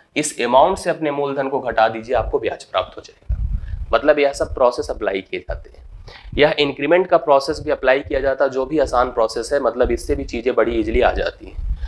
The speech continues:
But इन सब के अलावा भी हमारे पास एक बहुत महत्वपूर्ण method है, बहुत ही important, अ, आपके पास तरीका है जिससे कि आप चक्रवृद्धि ब्याज को आराम से ज्ञात कर सकते हैं,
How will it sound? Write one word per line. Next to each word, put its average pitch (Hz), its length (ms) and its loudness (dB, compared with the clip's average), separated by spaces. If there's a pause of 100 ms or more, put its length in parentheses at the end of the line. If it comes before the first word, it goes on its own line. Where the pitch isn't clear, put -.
(140)
But 156 160 6
इन 190 220 0
सब 220 260 0
के 220 100 4
अलावा 160 360 6
भी 185 120 -6
हमारे 151 280 0
पास 147 280 -2
एक 127 120 -10
बहुत - 300 -10
महत्वपूर्ण 139 540 0
method 131 340 -2
है, 131 80 6
बहुत 120 280 2
ही 120 40 2
important, 113 560 4
अ, 120 380 6 (320)
आपके 120 260 2
पास 120 280 4
तरीका 120 280 -2
है 117 100 -4
जिससे 113 280 -6
कि 110 120 -8
आप 107 160 2
चक्रवृद्धि 107 560 -10
ब्याज 104 240 -2
को 104 100 -2
आराम 98 220 0
से 104 160 -6
ज्ञात 107 260 2
कर 107 120 0
सकते - 420 -10
हैं, 160 240 -2